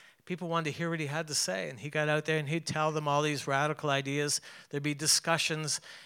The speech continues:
and they're all discussing what Whitefield preached. He, ins-, he was, uh, related to Huss in some way. They had some kind of friendship, some kind of partnership. Perhaps they preached together.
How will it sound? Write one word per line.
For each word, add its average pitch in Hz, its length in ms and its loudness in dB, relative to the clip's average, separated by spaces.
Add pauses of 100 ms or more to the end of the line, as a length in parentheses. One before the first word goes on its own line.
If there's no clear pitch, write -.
(140)
and 135 100 -2
they're 131 100 2
all 151 200 10
discussing 151 800 2
what 139 260 0
Whitefield 151 540 2 (500)
preached. 165 360 0
He, 170 260 -2
ins-, 160 320 2
he 165 320 0
was, 151 300 0
uh, 127 240 -2
related 151 440 2
to 135 380 0
Huss - 420 4 (340)
in 127 100 -6
some 160 280 4
way. 156 220 4
They 143 140 0
had 131 180 -2
some 147 220 0
kind 156 200 2
of 139 100 0
friendship, 156 640 0 (200)
some 147 200 -2
kind 151 220 4
of 135 80 2
partnership. 160 680 2
Perhaps 131 360 -2
they 135 80 -2
preached - 420 -2
together. 143 440 0